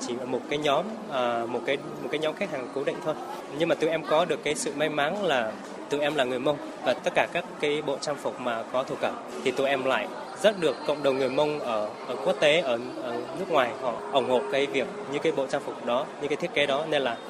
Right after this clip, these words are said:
bước đầu thì mình cũng có cái đầu ra cho cái sản phẩm đó. Nhưng mà, ờ, tôi nghĩ là trong tương lai thì những cái sản phẩm mà thân thiện với môi trường như vậy thì hiện tại thì mình thấy được là mọi người đang có cái xu hướng là họ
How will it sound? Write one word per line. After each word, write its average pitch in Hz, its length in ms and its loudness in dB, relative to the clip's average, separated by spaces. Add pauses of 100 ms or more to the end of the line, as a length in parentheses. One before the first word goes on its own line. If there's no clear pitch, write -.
bước 226 140 4
đầu 139 220 10
thì 135 80 2
mình 131 160 0
cũng 160 140 0
có 165 100 4
cái 170 200 2
đầu 123 200 2
ra 139 160 2 (220)
cho 139 60 0
cái 143 120 -4
sản 120 200 -6
phẩm 107 180 -6
đó. 120 80 -2 (240)
Nhưng 151 80 0
mà, 139 120 6 (240)
ờ, 147 160 -2
tôi 175 100 6
nghĩ 165 120 4
là 202 220 2
trong 180 180 2
tương 175 200 4
lai 170 200 4 (100)
thì 139 160 2
những 131 260 0
cái 165 80 2
sản 123 280 2
phẩm 120 420 2
mà 113 160 0 (220)
thân 160 140 0
thiện 156 200 0
với 156 100 2
môi 175 160 0
trường 123 180 -2
như 156 80 0
vậy 135 200 2 (140)
thì 120 180 0 (100)
hiện 143 140 4
tại 135 180 6
thì 135 60 -2
mình 127 160 -2 (160)
thấy 165 180 2
được 160 240 0
là 123 160 4 (240)
mọi 151 140 2
người 151 200 6
đang 165 280 4
có 156 340 4
cái 180 80 2
xu 180 180 0
hướng 170 220 4
là 175 120 0
họ 143 120 0